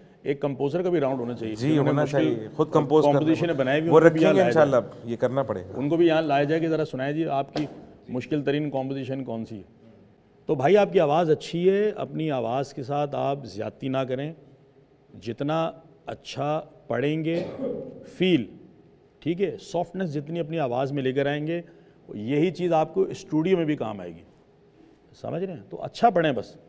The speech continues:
Speaker 1: और अपनी आवाज़ में पढ़ें, अपने दिमाग से पढ़ें।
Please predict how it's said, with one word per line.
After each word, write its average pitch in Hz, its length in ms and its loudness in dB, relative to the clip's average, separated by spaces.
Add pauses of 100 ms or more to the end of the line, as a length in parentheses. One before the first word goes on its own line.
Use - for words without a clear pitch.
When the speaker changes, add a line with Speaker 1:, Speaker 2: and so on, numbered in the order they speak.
(1200)
Speaker 1:
और 170 200 0
अपनी 185 300 4
आवाज़ 190 240 8
में 180 100 4
पढ़ें, 214 260 2
अपने 196 300 -4
दिमाग 139 320 2
से 156 120 -2
पढ़ें। 101 240 -6